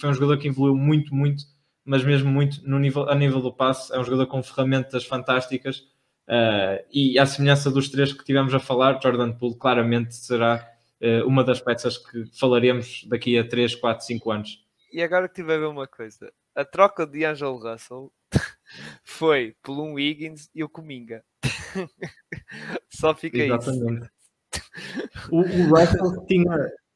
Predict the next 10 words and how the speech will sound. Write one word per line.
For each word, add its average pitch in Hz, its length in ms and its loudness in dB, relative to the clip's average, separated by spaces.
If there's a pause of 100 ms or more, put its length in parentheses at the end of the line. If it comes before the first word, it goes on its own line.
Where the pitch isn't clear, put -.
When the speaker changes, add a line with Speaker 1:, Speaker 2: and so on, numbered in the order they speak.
(460)
Speaker 1:
o 160 160 8
Russell 180 240 6
que - 100 -8
tinha 190 180 2
um 185 100 4
valor 180 320 8
de 165 80 2
mercado 165 720 4
elevadíssimo, 143 840 2
porque 123 520 -6